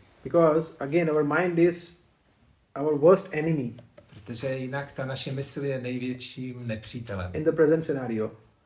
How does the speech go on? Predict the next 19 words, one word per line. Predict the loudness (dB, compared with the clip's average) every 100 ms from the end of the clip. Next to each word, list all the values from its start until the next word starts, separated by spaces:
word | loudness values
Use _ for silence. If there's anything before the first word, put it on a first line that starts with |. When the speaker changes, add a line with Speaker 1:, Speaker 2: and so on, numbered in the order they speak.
| -20
Speaker 2:
V | -20
současnost-, | -14 -12 -8 -8 -8 -10 -12 -12
v |
současném | -12 -10 -8 -10
stavu. | -12 -8 -8 -8 -12 -20 _ -6
Speaker 1:
Otherwise, | -2 0 0
it | -4
could | -4 -4
be | 0
your | 2 2 2
best | 0 -2 0
friend. | -2 -2
"उद्धरेत | -2 4 6 6 4
आत्मनात्मानम, | 2 2 0 0 -2 -4 -4 -6 -4
आत्मानम | -4 -2 -4 -6
अवसादयेत। | -6 -6 -2 -2 0 0 -2 -4 0
आत्मैव | 0 4 6 8 8
आत्मनो | 6 0 0 2 2
बन्धु, | 2 0 -2 -4